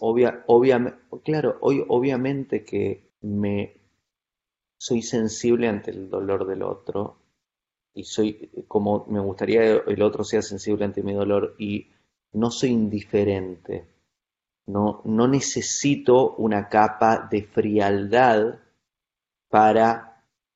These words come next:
empoderarme. No, no ne-, e-, eso es, eso es adolescente, eso no es necesario. Hoy me doy cuenta de que, y puedo reconocer y abrazar la necesidad de amar y ser amado.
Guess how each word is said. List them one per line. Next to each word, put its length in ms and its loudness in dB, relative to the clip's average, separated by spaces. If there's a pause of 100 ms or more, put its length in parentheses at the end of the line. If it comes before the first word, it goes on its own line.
(160)
empoderarme. 1200 0 (560)
No, 220 -8
no 160 -6
ne-, 220 -6
e-, 220 -2
eso 180 -4
es, 200 0
eso 160 -8
es 120 -10
adolescente, 680 -6
eso 240 -8 (360)
no 200 -16
es 60 -14
necesario. 680 -14 (1300)
Hoy 320 -2 (840)
me 260 -4
doy 160 2
cuenta 440 -2
de 180 -2
que, 280 0 (100)
y 100 -8
puedo 680 2 (380)
reconocer 720 -2
y 80 6
abrazar 760 -2
la 160 -2
necesidad 520 -2
de 300 0
amar 260 -4
y 60 -4
ser 180 -6
amado. 440 -6